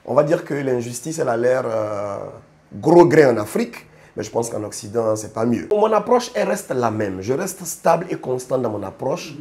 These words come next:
Luc deux cinquante-deux. Si le pays doit être guéri, ça veut dire qu'il y a une responsabilité que le peuple de Dieu doit porter. Maintenant,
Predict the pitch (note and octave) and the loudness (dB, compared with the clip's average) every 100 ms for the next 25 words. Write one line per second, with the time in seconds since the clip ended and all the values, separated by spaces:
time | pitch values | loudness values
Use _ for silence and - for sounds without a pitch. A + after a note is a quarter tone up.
0 | D3+ - - _ - C3 D#3+ B2 D3+ B2 | -14 -16 -20 _ -2 0 2 2 0 2
1 | A2 F#2+ F#2 F2+ F#2+ - _ _ - - | -2 -2 -6 -8 -10 -12 _ _ -6 -2
2 | G3+ F3 E3 E3 E3 D#3+ D3 A2+ C3 C3 | 6 8 8 6 8 6 4 -2 -2 2
3 | F#3+ C#3 - - _ _ - A2 A2+ B2 | 2 2 -4 -20 _ _ -10 -6 -6 -6
4 | A2 A#2+ G#2 G2+ G2+ G2 G2 F#2 G2 A#2 | -4 -4 -4 -8 -12 -10 -10 -10 -12 -10
5 | A2 G#2 F2+ F2+ E3+ D3 G#2 F2 A2+ G#2 | -8 -8 -8 -6 -6 -6 -8 -4 -4 -4
6 | G2 - D#2+ - - _ _ _ B2 E3+ | -6 -8 -14 -14 -20 _ _ _ -2 -2